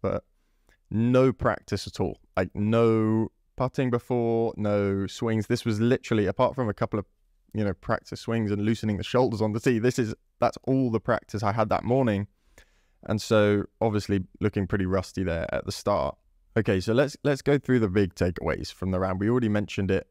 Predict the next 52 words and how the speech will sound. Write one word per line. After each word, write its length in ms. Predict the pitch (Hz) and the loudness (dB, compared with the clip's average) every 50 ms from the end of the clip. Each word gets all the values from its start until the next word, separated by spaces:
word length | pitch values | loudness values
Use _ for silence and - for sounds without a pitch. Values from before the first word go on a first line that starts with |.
| _ _ _ _ _ - | _ _ _ _ _ -8
with 220 | 101 104 104 92 | -2 -2 -2 0
the 80 | 95 98 | 0 2
numbers, 560 | 104 117 123 113 117 110 107 98 92 - - - - | 2 2 4 4 4 4 4 2 -2 -8 -14 -8 -4
was 140 | 101 98 92 | -4 -2 0
the 80 | 95 95 | -2 0
driving, 480 | 95 98 95 95 92 85 85 85 87 | 0 0 0 0 0 -2 -2 -4 -6
fourteen 400 | - - 120 117 - 117 104 92 | -2 -2 -2 0 2 0 0 0
point 180 | 98 107 98 76 | 0 -2 0 0
one 160 | 101 98 98 | 0 0 0
percent 240 | - - 101 98 98 | -2 -2 -2 -2 -2
on 80 | 71 | -2
the 80 | 95 92 | -4 -4
fairways. 640 | - - 101 98 98 98 95 92 92 85 - - - _ _ _ _ _ _ _ _ _ _ _ _ _ _ _ | 0 0 2 2 2 2 0 0 -2 -2 -6 -10 -14 _ _ _ _ _ _ _ _ _ _ _ _ _ _ _
That's 260 | - 101 98 - - | -2 -2 -2 0 -2
not 180 | 101 98 98 | -2 -2 0
good. 200 | 87 101 95 92 | 2 0 0 0
Tour 300 | - - 135 131 120 113 | -2 0 0 2 4 6
average, 280 | 110 113 98 107 101 92 | 4 4 4 2 0 0
I 100 | 95 98 | 0 0
think, 240 | - 104 101 92 - | 0 -2 -4 -4 -4
for 100 | - 101 | -4 -4
the 60 | 95 | -4
P 160 | - 104 95 | -2 -2 -2
G 100 | 92 101 | 0 -2
A 60 | 92 | -2
Tour 260 | 92 - - 98 98 95 | -2 0 0 0 2 0
is, 160 | 95 92 95 - - | 0 -2 -4 -8 -6
is 280 | - 98 95 87 - - - | -4 -4 -4 -6 -8 -4 0
over 200 | - 107 98 101 | 2 2 2 0
sixty 360 | 95 - - 78 - - - 85 | -2 -2 -4 -6 -4 -6 -6 -6
percent. 460 | - 85 - - - 98 90 85 - - _ _ _ | -6 -4 -4 -2 -2 -2 -2 -4 -8 -12 _ _ _
And 300 | 98 101 98 98 95 - | -2 -2 -2 -2 -4 -2
when 140 | 107 110 107 | -2 0 0
you're 100 | 104 101 | 2 0
hitting 240 | 107 104 110 104 | 2 2 0 2
that 160 | 98 110 113 - | 2 2 2 2
many 160 | 120 110 104 | 0 -2 0
fairways, 400 | - 113 110 104 101 101 98 92 | 2 2 2 2 2 0 -2 -2
that 160 | 87 76 - | -4 -6 -2
gives 180 | - 104 98 92 | -2 -2 -2 0
you 120 | 98 98 | 0 0
a 40 | 98 | 2
much 280 | 98 98 - - - | 2 0 -2 -2 -2
better 200 | - 101 101 101 | -2 0 0 0
chance 440 | 92 - - 98 95 98 98 - - | -2 -2 -4 -2 -2 -2 -4 -6 -6
to 80 | - 95 | -4 -4
obviously 320 | 82 87 90 - - 90 | -4 -4 -6 -6 -6 -6
get 180 | 87 - 104 98 | -2 0 0 0
on 120 | 101 98 | 2 0
the 60 | 95 | -2
green 480 | 90 95 110 113 107 104 101 101 101 101 - _ _ _ _ _ _ _ _ | 0 2 2 2 2 2 2 0 0 -2 -6 _ _ _ _ _ _ _ _
in 340 | - 98 98 95 95 98 95 | -4 -2 -2 0 -2 -2 -4